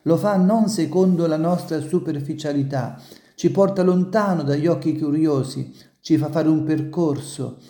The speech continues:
ci fa entrare in noi stessi e poi chiede ancora del tempo dopo la guarigione: "Va a casa tua, non metterti a chiacchierare, va a casa tua,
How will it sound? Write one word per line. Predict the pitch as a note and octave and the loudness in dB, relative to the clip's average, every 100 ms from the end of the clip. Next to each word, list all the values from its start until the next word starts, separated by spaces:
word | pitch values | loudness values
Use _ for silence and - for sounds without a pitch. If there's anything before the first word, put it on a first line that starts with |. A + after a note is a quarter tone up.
| _ _ | _ _
ci | - F3 | -2 0
fa | F3+ | 2
entrare | F3 E3+ F#3 F3+ F3+ | 2 0 0 2 4
in | F3+ | 4
noi | G3 G3 | 2 0
stessi | G3 - D#3+ C3+ - - C3+ C3+ - _ _ _ | -2 -6 -4 -4 -6 -10 -12 -12 -14 _ _ _
e | - | -4
poi | C#3 C#3 G#3+ A3+ G#3 F#3+ - - _ _ _ _ _ _ | -2 2 2 4 2 -2 -8 -18 _ _ _ _ _ _
chiede | G#3+ G3 | 0 2
ancora | G3+ G3 A#3 | 4 2 2
del | G3+ G3 - | 2 0 0
tempo | F3+ D3+ C#3 C#3 | 0 0 0 -2
dopo | C3 C3+ | -2 -2
la | C3+ | -2
guarigione: | B2 C3 B2+ A#2+ B2+ A#2+ | 0 0 -2 -2 -2 -2
"Va | C3 | -2
a | D#3 | -4
casa | D#3 D3+ D#3 | -4 -6 -6
tua, | C#3 D#3+ C#3 A2+ - - _ - | -4 0 0 -2 -8 -20 _ -4
non | D#3 | 0
metterti | E3 F#3 F3+ D#3 D#3+ | 2 2 0 -4 -4
a | C#3 | -4
chiacchierare, | E3 D3+ D#3+ D3+ F3 D#3+ C3+ B2 - _ _ _ _ _ - | -6 -6 -6 -2 -2 -2 -4 -6 -12 _ _ _ _ _ -2
va | D#3 F#3 | 0 0
a | |
casa | F#3 F3 F3 | 0 -2 -4
tua, | F3 F3+ D3 A#2+ - - | -2 -2 -2 -4 -10 -20